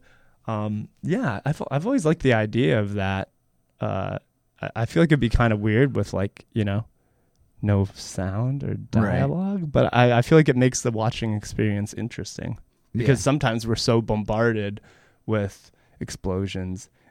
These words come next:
Speaker 1: and, and musical scores and whatnot, which, which we talk all
Speaker 2: Yeah.
Speaker 1: the time. I mean, a musical score in, in, in horror or anything else is very, um,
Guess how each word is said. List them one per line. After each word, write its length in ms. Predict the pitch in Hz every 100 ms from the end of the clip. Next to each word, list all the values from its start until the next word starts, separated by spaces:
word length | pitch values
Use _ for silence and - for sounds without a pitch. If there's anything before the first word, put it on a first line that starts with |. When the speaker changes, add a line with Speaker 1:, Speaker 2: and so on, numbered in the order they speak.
| -
Speaker 1:
and, 260 | 98 92 -
and 180 | 101 98
musical 400 | 101 110 95 98
scores 380 | - 107 101 101
and 100 | 101
whatnot, 400 | 104 104 101 117
which, 180 | 110
which 220 | - 120 -
we 80 |
talk 260 | 113 120 113
all 60 | 107
Speaker 2:
Yeah. 80 | 104
Speaker 1:
the 60 |
time. 300 | 95 117 110
I 20 | 110
mean, 160 | 110
a 40 | 104
musical 400 | 110 110 104 101
score 540 | - 110 107 107 107
in, 220 | - 104
in, 340 | 92 104 98 98
in 140 | 107
horror 440 | 98 113 107 110 107
or 40 |
anything 340 | 104 107 - 107
else 260 | 107 104
is 140 | 107 101
very, 560 | 110 107 104 101 101
um, 300 | 95 95 107